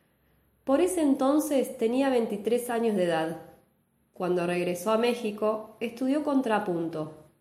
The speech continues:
todos los corales con el libro de Schoenberg.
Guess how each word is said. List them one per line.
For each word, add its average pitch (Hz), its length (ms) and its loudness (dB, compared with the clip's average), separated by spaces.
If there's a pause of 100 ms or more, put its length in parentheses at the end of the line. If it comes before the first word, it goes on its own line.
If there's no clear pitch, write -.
(300)
todos 311 360 4
los 226 140 2
corales 202 600 0
con 185 140 -2
el 175 160 2
libro 180 260 2
de 180 140 2
Schoenberg. 165 640 -4